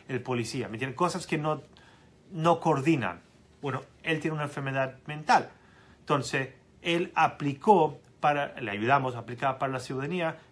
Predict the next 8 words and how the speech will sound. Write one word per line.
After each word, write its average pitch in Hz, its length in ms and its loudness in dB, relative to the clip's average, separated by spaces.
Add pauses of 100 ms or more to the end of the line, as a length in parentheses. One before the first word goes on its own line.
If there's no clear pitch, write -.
(120)
pero 151 420 2 (540)
después 202 520 -2
que 165 120 0
aplicó, 139 500 -4
lo 135 180 -4
arrestaron 135 460 -4
de 139 60 -6
vuelta 139 520 0